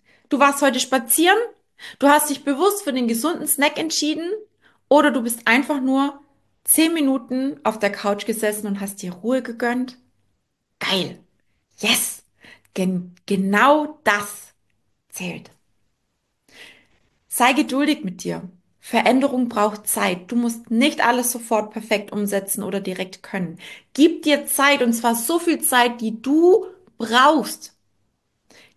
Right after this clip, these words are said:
Es kommt nicht auf die paar Tage, Wochen oder Monate an.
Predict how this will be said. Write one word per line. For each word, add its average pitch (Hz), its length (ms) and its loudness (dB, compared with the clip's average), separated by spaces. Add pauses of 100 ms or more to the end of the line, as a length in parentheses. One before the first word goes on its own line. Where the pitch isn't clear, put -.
(160)
Es - 240 0
kommt 403 300 2
nicht 302 220 2
auf 269 140 4
die 277 100 2
paar 240 220 0
Tage, 262 480 2
Wochen 285 240 2
oder 233 240 4
Monate 247 560 0
an. 180 400 -4